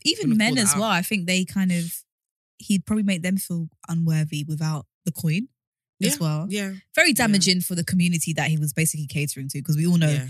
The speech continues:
Speaker 1: it was black people who were watching him.
Speaker 2: Also, uh, as much as I make a joke about, oh, men with one P in their bank account talking about their high value, I really,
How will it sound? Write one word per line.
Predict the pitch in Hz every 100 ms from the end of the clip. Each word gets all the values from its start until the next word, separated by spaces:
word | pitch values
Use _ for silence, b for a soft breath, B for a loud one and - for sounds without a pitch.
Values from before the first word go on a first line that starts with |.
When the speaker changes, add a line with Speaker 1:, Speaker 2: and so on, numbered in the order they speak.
| -
Speaker 1:
it | 202
was | 165
black | 147 175 -
people | 151 143 147
who | 151 151
were |
watching | 147 - - 151
him. |
Speaker 2:
Also, | 143 214 160 165 - _ _ 214
uh, | 240 - 220
as | 254
much | 285 392
as | 320
I | 277
make | 240 -
a |
joke | 170 170 131 -
about, | 139 127 -
oh, | 131 131 123 -
men | 147 143 143
with | 127
one | 135 127
P | 143
in | 127
their | 120
bank | 131 -
account | - 117 -
talking | 131 120
about | 120 117 107 _ _ _
their | 120
high | 117 131
value, | 131 127 71 131 - B B B B _ _ _ _ _ -
I | 180 202 190 170 156
really, | 185 214 220 208 175